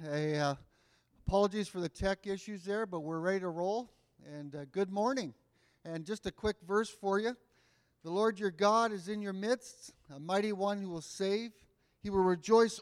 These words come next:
over you with gladness. He will quiet you by his love.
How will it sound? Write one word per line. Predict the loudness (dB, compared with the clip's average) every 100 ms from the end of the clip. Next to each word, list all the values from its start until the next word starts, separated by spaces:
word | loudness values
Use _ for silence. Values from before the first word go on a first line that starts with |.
| 0
over | 4 4 2
you | -6 -2 2 2 2
with | 4 2 2
gladness. | 2 2 2 -2 -10 -4
He |
will | -4
quiet | -4 -2 2 2 0
you | -6 -4
by | -2 -2
his | 2 2 2 -2
love. | -4 -4 -4